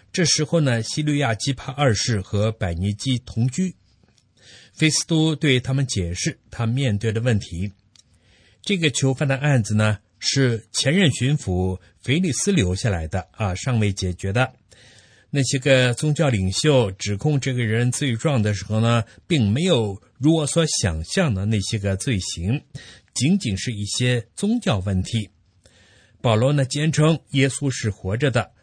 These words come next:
而他们呢，却说耶稣死了。他又告诉西律亚基帕二世和百尼基，因为呢，保罗已经上告到该撒，所以呢，我就必须把他送去。可是呢，没有真正的罪状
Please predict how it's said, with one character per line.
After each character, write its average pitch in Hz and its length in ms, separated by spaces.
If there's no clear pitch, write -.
而 117 140
他 - 260
们 156 140
呢， 120 120
却 120 200
说 117 180
耶 139 160
稣 156 200
死 - 260
了。 131 260
他 139 140
又 131 220
告 143 280
诉 104 320
西 - 240
律 127 160
亚 113 180
基 120 160
帕 - 180
二 113 220
世 101 280
和 104 220
百 87 180
尼 92 180
基， 120 280
因 190 140
为 190 140
呢， 143 140
保 101 200
罗 127 120
已 135 120
经 120 380
上 147 320
告 113 200
到 95 140
该 135 260
撒， 147 320
所 156 80
以 147 100
呢， 117 160
我 98 160
就 113 180
必 - 260
须 151 200
把 95 140
他 101 120
送 120 260
去。 - 220
可 123 160
是 131 140
呢， 127 80
没 131 140
有 156 180
真 180 280
正 170 160
的 113 120
罪 143 260
状 117 320